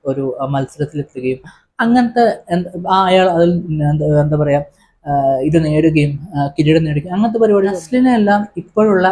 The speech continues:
പ്രേക്ഷകർ എങ്ങനെയാണോ കാണാൻ ഇഷ്ടപ്പെടുന്നത് ആ ഒരു തരത്തിൽ തന്നെയാണ് സംവിധായകൻ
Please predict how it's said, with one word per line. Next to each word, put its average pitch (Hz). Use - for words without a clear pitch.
പ്രേക്ഷകർ 165
എങ്ങനെയാണോ 160
കാണാൻ 156
ഇഷ്ടപ്പെടുന്നത് 147
ആ 208
ഒരു 220
തരത്തിൽ 170
തന്നെയാണ് 156
സംവിധായകൻ 156